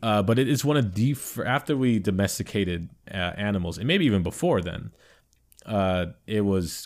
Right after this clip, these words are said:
quickly realized that, like, milk spoils really quickly. And in order to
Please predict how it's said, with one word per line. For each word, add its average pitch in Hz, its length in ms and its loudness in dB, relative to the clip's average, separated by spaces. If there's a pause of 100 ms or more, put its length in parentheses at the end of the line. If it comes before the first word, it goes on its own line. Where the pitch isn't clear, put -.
quickly 123 380 -2
realized 87 520 -2
that, 87 240 -6
like, 90 180 -6
milk 151 280 0
spoils 107 580 0
really 90 220 -2
quickly. - 560 -12 (760)
And 90 680 -2
in 107 140 -2
order 107 180 2
to 98 360 -2